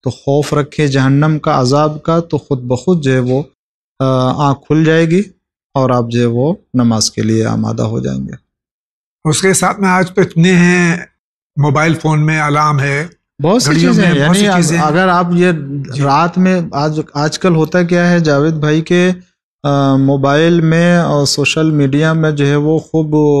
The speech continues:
Speaker 1: लोग जो है रात भर मसरूफ़ रहते हैं।
Speaker 2: जी।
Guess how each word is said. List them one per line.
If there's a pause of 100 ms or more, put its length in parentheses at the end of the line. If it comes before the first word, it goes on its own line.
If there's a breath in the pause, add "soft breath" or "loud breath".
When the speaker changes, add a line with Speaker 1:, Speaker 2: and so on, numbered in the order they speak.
(240)
Speaker 1:
लोग
जो
है
रात
भर
मसरूफ़
रहते
हैं।
Speaker 2:
जी।